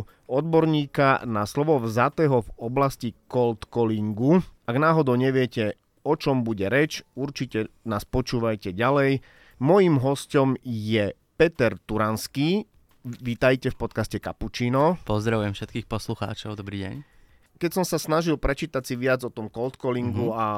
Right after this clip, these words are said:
Speaker 1: o tejto oblasti, tak, e, mi vzniklo veľmi veľa otázok a som rád, že sa o tom môžeme porozprávať. Tak, jak som v úvode spomínal, veľa ľudí dneska využíva smartfóny, niektorí až moc. Ale ako to vy vnímate v porovnaní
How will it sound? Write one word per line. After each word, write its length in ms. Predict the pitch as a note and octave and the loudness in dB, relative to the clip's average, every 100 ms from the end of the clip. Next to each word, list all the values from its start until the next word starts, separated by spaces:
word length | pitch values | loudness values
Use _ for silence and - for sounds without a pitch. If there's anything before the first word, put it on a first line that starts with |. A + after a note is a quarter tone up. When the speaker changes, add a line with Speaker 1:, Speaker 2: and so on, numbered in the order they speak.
| G2 | -6
Speaker 1:
o 100 | A#2 B2 | -8 -4
tejto 320 | C3 - G#2 | -4 -4 -4
oblasti, 560 | C3 B2+ - B2 A#2+ _ _ - _ - | 0 -2 -2 -8 -10 _ _ -20 _ -4
tak, 320 | B2+ A#2+ - | -2 -2 -8
e, 80 | - A#2+ B2 B2+ | -2 2 2 2
mi 80 | |
vzniklo 320 | B2+ F#3+ A3+ B2+ | 0 -2 0 0
veľmi 240 | C#3 D3+ | 2 2
veľa 320 | C3 A2+ G#2 B2+ | 0 -2 -2 -2
otázok 640 | D3 C3+ C3 C3 B2 - | 0 0 0 -4 -4 -14
a 320 | A#2 A2+ A2 - | -4 -4 -4 -4
som 160 | B2+ | -2
rád, 160 | C3 C3 | -2 -2
že 80 | B2 | -2
sa 80 | |
o 80 | A#2+ | -4
tom 160 | A#2 A2+ | -2 -4
môžeme 320 | B2 C3 A2+ | -4 -4 -6
porozprávať. 880 | - G#2 G#2+ - B2+ B2+ D3 E3+ - - _ | -6 -8 -8 -6 -2 0 0 -2 -6 -20 _
Tak, 160 | D#3 E3+ | -2 0
jak 160 | F3+ | 0
som 160 | - D3+ | 0 -2
v 160 | C3 D#3 | -2 0
úvode 240 | D#3+ C3+ | 0 0
spomínal, 720 | - C3 C#3+ C#3 C3+ B2 A#2+ - | -4 -4 -2 0 2 2 0 -4
veľa 240 | B2+ C#3+ | -4 -2
ľudí 240 | B2 C3 B2+ | -2 -4 -4
dneska 320 | A#2+ - G#2 | -6 -6 -8
využíva 480 | A2+ B2 A#2+ B2 G#2+ | -6 -6 -6 -4 -6
smartfóny, 640 | - A2 C3+ - C#3+ C3 | -6 -6 -6 -6 -6 -4
niektorí 480 | A#2 A#2 - A#2+ A#2+ | -6 -8 -8 -6 -4
až 160 | G2+ G#2+ | -4 -4
moc. 320 | B2+ G3 - - - - _ - | -2 -2 -4 -20 -20 -20 _ -6
Ale 240 | C3 C3+ - | -2 -2 -2
ako 240 | D3 A3 | -6 -6
to 120 | G3 D#3+ | -6 -6
vy 160 | D#3+ | -4
vnímate 720 | D3+ D3 D#3 D#3 C#3+ D3+ C#3 C3 | -4 -4 0 0 0 -2 -2 -4
v 40 | |
porovnaní 560 | - C#3 D3 D3 C#3+ C#3+ | -6 -4 -2 -2 -2 -4